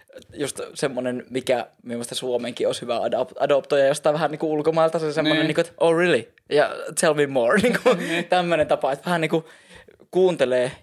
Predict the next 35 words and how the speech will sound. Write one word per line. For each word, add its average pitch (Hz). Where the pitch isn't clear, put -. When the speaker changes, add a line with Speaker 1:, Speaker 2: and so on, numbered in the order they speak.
Speaker 1:
ja 139
sitten 120
vaikka 120
kysyy 117
joku 113
tarkentavan 117
kysymyksen. -
Se 143
on 143
Speaker 2:
Mm. -
Speaker 1:
ensinnäkin 147
hirveän 131
kiva, 117
kun 123
joku 113
Speaker 2:
Niin. 139
Speaker 1:
sille 139
jotain 123
Speaker 2:
Niin 135
Speaker 1:
kiinnostaa 131
Speaker 2:
on. 127
Speaker 1:
kuulla 127
niin 123
paljon, 127
että 127
sitten, -
niinku, 123
on 123
kiinnostunut 135
kuulemaan 135
vielä 147
enemmän. 113
Ja 127
Speaker 2:
Mm. -
Speaker 1:
sitten 131